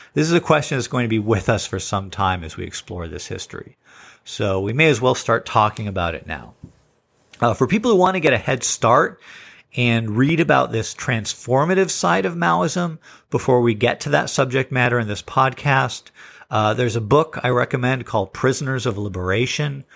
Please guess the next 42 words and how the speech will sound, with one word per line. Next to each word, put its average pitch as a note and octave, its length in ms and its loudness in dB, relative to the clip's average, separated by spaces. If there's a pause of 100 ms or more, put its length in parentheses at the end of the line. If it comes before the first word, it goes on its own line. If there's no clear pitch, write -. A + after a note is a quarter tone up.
(280)
which - 180 -6
was G#2 160 0
written A#2+ 300 2
by G2+ 140 4
a F#2 100 0
couple, C3+ 540 0 (300)
Alan A#2 420 0
and G2+ 220 -10
Adele G2+ 360 -6
Rickett, B2 540 0 (420)
who - 160 -4
were G#2+ 300 4
arrested C3 420 2
in C#3 140 0
China B2+ 380 0
as A#2 200 -4
American G2+ 480 -6
spies A2 520 0
in G#2+ 120 -8
nineteen F#2+ 360 -8
fifty-one. A2+ 760 -4 (720)
It's F#3+ 200 0
a G#3 40 4
good F#3 180 4
place F3 240 0
to - 80 -4
start C3+ 460 2
and A#2 140 -6
very C3+ 440 4
readable, A2 600 -2 (340)
uh, G2 260 -4 (280)
for - 160 0
beginning B2+ 340 2
to B2 60 4
think C#3 280 0
about A2+ 280 2
that G2+ 160 2
whole A2+ 180 -2
side A#2 440 2
of G2+ 120 -4
Mao's G2 360 0
ideas, F#2+ 680 -2